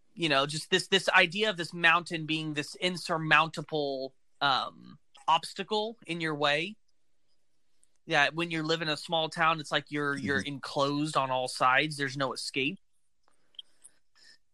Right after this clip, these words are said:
Speaker 1: And, um,
Speaker 2: Mm-hmm.
Speaker 1: you know, just kind of when it gets to that very last chorus, I think is just, it's, it's the, it's the,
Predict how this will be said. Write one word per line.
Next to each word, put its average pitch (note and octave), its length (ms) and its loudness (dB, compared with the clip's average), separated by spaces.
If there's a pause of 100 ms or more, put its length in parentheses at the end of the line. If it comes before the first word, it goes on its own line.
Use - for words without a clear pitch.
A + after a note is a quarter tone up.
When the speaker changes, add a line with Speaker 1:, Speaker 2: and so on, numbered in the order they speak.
(160)
Speaker 1:
And, D3 540 4
um, G2+ 420 -2 (240)
Speaker 2:
Mm-hmm. F#3 180 -4 (120)
Speaker 1:
you D#3 140 0
know, C3+ 220 6
just C3 360 -6
kind D#3+ 200 6
of C#3 160 0
when D#3+ 160 4
it C#3+ 120 2
gets D#3+ 180 4
to - 80 -12
that C#3 200 6
very E3 640 4
last C#3+ 420 -2
chorus, C#3+ 460 -6
I D3+ 80 0
think D3 260 -10
is C#3 140 -10
just, - 240 -10
it's, D#3+ 300 -2 (640)
it's F3 380 4
the, D3+ 200 2 (100)
it's F3+ 220 4
the, D3 240 0